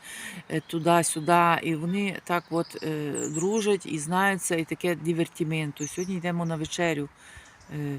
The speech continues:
усі разом. На тому я закінчую, дорогенькі мої. Побачимося, м, дальше.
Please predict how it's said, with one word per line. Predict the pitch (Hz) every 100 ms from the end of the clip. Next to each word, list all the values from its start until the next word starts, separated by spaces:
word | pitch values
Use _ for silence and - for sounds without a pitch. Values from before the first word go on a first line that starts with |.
| 135
усі | 143 - 147
разом. | 147 151 151 160 - _ _ - - - - - _ - - - -
На | 170
тому | 170 170
я | 175
закінчую, | 170 165 190 185 - 165
дорогенькі | - 156 160 - 170 -
мої. | - - - - - - - - - -
Побачимося, | 165 175 170 170 170 - 170 165 156 151 143 - - - - -
м, | 151 151 147 -
дальше. | 160 156 156 - -